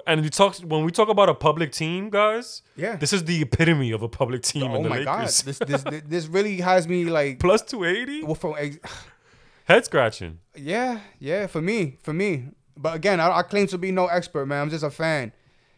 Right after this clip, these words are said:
Speaker 2: And I, and I do this. I've been doing it a long time, so I guess
Speaker 1: But
Speaker 2: I
Speaker 1: we
Speaker 2: should
Speaker 1: could
Speaker 2: be an
Speaker 1: see,
Speaker 2: expert.
Speaker 1: but we
Speaker 2: But
Speaker 1: watching
Speaker 2: yeah.
Speaker 1: this too, though,
Speaker 2: So be,
Speaker 1: bro.
Speaker 2: I mean,
Speaker 1: We
Speaker 2: who in
Speaker 1: watching
Speaker 2: their
Speaker 1: this
Speaker 2: right
Speaker 1: play out.
Speaker 2: mind would lay money on the Lakers right now, right? At plus three hundred.
Speaker 1: And you would think you get more value right now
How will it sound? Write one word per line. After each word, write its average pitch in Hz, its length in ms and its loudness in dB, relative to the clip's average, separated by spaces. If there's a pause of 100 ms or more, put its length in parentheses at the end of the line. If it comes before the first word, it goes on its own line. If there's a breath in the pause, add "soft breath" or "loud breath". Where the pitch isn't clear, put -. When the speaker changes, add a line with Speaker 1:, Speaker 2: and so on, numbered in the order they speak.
(140)
Speaker 2:
And 120 140 -8
I, 127 100 -6
and 127 80 -4
I 127 80 -2
do 165 200 0
this. 131 340 -6
I've 120 160 -10
been 135 120 -8
doing 139 140 -2
it - 40 -2
a - 20 -4
long 135 240 -2
time, 139 300 -4
so 117 140 -8
I 113 100 -4
guess 127 100 -2
Speaker 1:
But 131 100 4
Speaker 2:
I 127 40 0
Speaker 1:
we 147 80 2
Speaker 2:
should 151 160 6
Speaker 1:
could - 20 2
Speaker 2:
be 127 120 0
an 123 40 0
Speaker 1:
see, 151 120 -2
Speaker 2:
expert. 139 160 -2
Speaker 1:
but 131 80 0
we 147 100 -2
Speaker 2:
But 127 80 0
Speaker 1:
watching 151 480 6
Speaker 2:
yeah. 107 80 -10
Speaker 1:
this 110 240 -6
too, 170 300 -4
though, 110 140 -2
Speaker 2:
So 92 100 0
be, 185 100 -2
Speaker 1:
bro. 98 100 0
Speaker 2:
I - 40 0
mean, 180 220 2
Speaker 1:
We 165 40 -2
Speaker 2:
who 165 80 -4
in 214 60 2
Speaker 1:
watching - 160 6
Speaker 2:
their 208 100 2
Speaker 1:
this 196 100 2
Speaker 2:
right 208 100 4
Speaker 1:
play 120 120 0
out. 196 80 4
Speaker 2:
mind 190 220 2
would 160 120 2
lay 160 160 0
money 165 220 0
on 156 80 -2
the 139 60 -4
Lakers 180 340 -8
right 123 160 -6
now, 107 180 -12
right? 170 380 -8
At 127 160 -12
plus 139 160 -6
three 135 160 -10
hundred. 160 340 -10 (540)
Speaker 1:
And 135 140 -2
you 139 80 0
would 151 160 -2
think 170 160 -2
you 165 80 -4
get 151 120 2
more 143 160 2
value 127 400 0
right 85 180 -4
now 73 260 -18